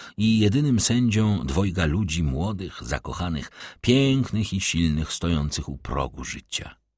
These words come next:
Jego twarz, nad wyraz szlachetna i surowa, budziła w Morelu taki respekt, że drżał, rozpoczynając opowieść. Opowiedział, jak poznał i pokochał Walentynę i jak Walentyna, osamotniona i nieszczęśliwa,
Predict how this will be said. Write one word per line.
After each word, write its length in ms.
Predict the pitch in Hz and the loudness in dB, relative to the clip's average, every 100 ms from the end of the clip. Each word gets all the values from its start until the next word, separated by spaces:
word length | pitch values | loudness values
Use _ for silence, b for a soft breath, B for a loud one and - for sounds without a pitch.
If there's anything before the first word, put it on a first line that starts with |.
| _ _ _ - | _ _ _ -2
Jego 200 | 120 147 | 0 0
twarz, 580 | - 185 175 - 90 80 | 0 2 2 2 -2 0
nad 180 | 82 | 0
wyraz 360 | 76 95 87 - | 2 2 0 -2
szlachetna 560 | - 78 73 123 - 107 | -2 -2 -2 -4 -4 -2
i 80 | 92 | 0
surowa, 420 | 87 101 101 90 B B B - | 0 0 2 0 B B B 0
budziła 480 | 98 95 120 117 101 | 4 6 6 6 4
w 60 | |
Morelu 420 | 90 90 98 87 | 6 6 6 2
taki 360 | 76 82 - 76 | 0 -6 -4 -4
respekt, 720 | 82 104 - 67 - - - b b - | -2 -2 -2 -6 -8 -12 -20 b b -4
że 340 | 78 95 90 | 2 2 2
drżał, 680 | 82 78 92 113 107 69 60 | 2 2 2 2 0 -2 0
rozpoczynając 880 | 82 - 135 - 101 73 62 62 67 | 0 0 -2 -2 0 0 -2 -6 -8
opowieść. 720 | - 101 92 - - - - _ _ _ _ _ _ | -8 -10 -12 -16 -18 -18 -20 _ _ _ _ _ _
Opowiedział, 500 | 113 147 135 127 120 | -4 2 4 6 6
jak 160 | 104 - | 4 4
poznał 540 | 127 123 123 120 120 | 4 6 6 4 2
i 280 | - 101 101 | 2 2 2
pokochał 480 | 107 101 107 90 82 | 0 -2 -2 0 2
Walentynę 800 | 80 78 73 - 139 127 117 104 B B | 4 4 2 0 0 2 2 0 B B
i 160 | - 117 | 2 4
jak 200 | 110 90 | 6 4
Walentyna, 540 | 92 104 101 127 131 | 4 4 4 2 2
osamotniona 720 | 113 98 101 98 107 123 117 | 2 2 0 0 0 0 2
i 60 | 104 | 2
nieszczęśliwa, 800 | 98 95 - 87 - 113 107 95 | 2 0 0 -2 0 0 0 -2